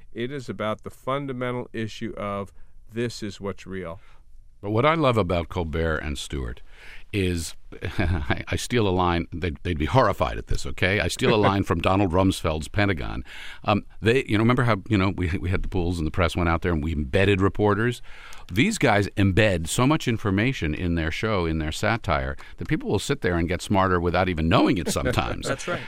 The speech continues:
Speaker 2: And that's the genius. And no one should underestimate the power of satire. That's been with us throughout human history. It's part of the way we tell stories. They are connecting as part of the new universe, a part of the new media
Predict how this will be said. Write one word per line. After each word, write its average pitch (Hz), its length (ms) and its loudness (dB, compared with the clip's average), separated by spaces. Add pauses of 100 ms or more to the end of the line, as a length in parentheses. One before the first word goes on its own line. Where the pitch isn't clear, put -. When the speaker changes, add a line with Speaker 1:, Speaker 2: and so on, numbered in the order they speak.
(120)
Speaker 2:
And 113 300 4
that's 139 280 2
the 113 140 4
genius. 87 580 2 (520)
And 120 220 6
no 131 300 6
one 151 280 4
should 98 200 0
underestimate 90 640 0
the - 80 -6
power 92 340 2
of 104 120 0
satire. 85 500 0
That's 73 160 -4
been 87 160 -2
with 87 140 0
us 82 120 -4
throughout 82 300 -2
human 85 220 2
history. 90 360 -2
It's 67 120 -6
part 90 200 0
of 82 60 0
the 80 80 -2
way 80 160 0
we 82 140 0
tell 87 320 -2
stories. - 640 -4 (460)
They 110 160 6
are 135 80 4
connecting 120 640 4
as 95 120 0
part 98 300 2
of 98 140 0
the 98 80 4
new 107 240 8
universe, 123 560 4
a 80 80 -4
part 98 200 0
of 101 60 0
the 98 80 0
new 101 180 4
media 110 480 4